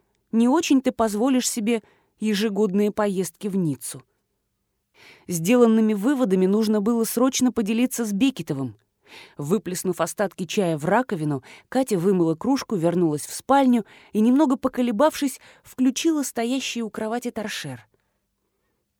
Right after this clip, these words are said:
Свет упал на лицо Бекетова, тот завозился, отворачиваясь, а потом рывком сел на кровати,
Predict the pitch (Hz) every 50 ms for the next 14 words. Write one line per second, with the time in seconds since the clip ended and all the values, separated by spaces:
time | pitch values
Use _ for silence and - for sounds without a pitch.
0 | _ _ _ _ - - - 190 240 302 - - 190 - - 196 190 180 175 170
1 | 156 160 160 - - 180 160 147 139 160 170 - - - - 254 285 277 - _
2 | _ _ _ _ _ _ _ _ _ _ 349 339 262 190 170 185 170 160 156 160
3 | 156 175 240 320 349 339 - - 302 285 - _ _ _ _ - 262 - 247 262
4 | 269 269 269 269 262 - - 247 240 240 226 214 - - - - - - - -
5 | - 254 262 359 381 381 370 - - _ _ _ _ _ _ - 185 220 240 -
6 | - - 147 196 185 165 - - 214 180 175 160 160 156 - - 147 156 196 269
7 | 339 339 - 349 330